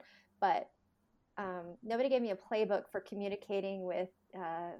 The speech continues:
Gen Z, and <laughs> it's been a fun ride. But you kinda have to help us sometimes,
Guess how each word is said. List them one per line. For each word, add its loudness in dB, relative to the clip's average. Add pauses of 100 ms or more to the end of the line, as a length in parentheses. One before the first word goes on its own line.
(560)
Gen 2
Z, 2
and 0
<laughs> 2
it's 4
been 8 (320)
a 4 (100)
fun 2
ride. 2 (360)
But 4
you -4
kinda -2
have -4
to -6
help -2
us 0
sometimes, -6